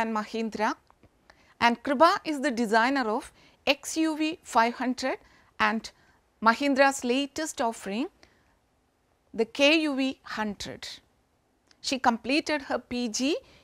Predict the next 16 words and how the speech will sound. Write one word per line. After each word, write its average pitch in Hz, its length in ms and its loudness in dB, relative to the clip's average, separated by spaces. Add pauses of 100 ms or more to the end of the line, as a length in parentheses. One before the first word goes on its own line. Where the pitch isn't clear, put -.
in 254 120 0
industrial 269 800 -2 (140)
design 220 420 0
from 277 280 -4 (340)
I 226 180 2
D 262 220 -2
Z 262 280 -4 (220)
I 220 300 2
I 220 120 -6
T 233 240 -10 (200)
Mumbai. 202 380 -8 (760)
Design 339 460 2 (140)
is 208 360 -2 (280)
intelligence 294 880 -2 (120)
made 240 460 -2 (220)
visible. 190 560 -6